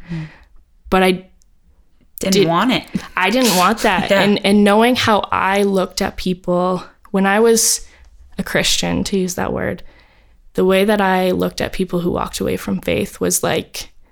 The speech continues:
Speaker 2: I just wanted them to be back. And part of that was because I cared and because I thought that ultimately faith was what was best for them and that they need to be saved. But ultimately it was like, a, it was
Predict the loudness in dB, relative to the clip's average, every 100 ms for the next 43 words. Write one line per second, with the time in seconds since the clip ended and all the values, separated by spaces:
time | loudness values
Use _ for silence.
0 | -20 -20 -20 -6 -2 0 0 2 2 2
1 | 2 2 2 0 -2 -4 -4 -2 -2 0
2 | 2 2 2 0 0 -2 -2 -2 -2 -4
3 | -8 -6 -2 0 0 -2 -6 -20 -4 0
4 | 0 -2 -2 -2 -2 -4 -4 -4 -4 -6
5 | -12 -10 -4 -2 -2 -2 0 -2 -2 -4
6 | -4 -4 -2 -2 -2 -4 -6 -4 -2 -2
7 | -4 -4 -4 -6 -2 0 2 0 -2 -16
8 | -20 -20 -16 -16 -4 -2 0 0 0 0
9 | -2 -2 -2 0 0 0 -2 0 0 -2
10 | -12 -20 -20 _ -20 -20 -20 _ 0 2
11 | 4 2 4 4 4 2 0 -2 -4 -4
12 | -6 -2 -2 0 0 -4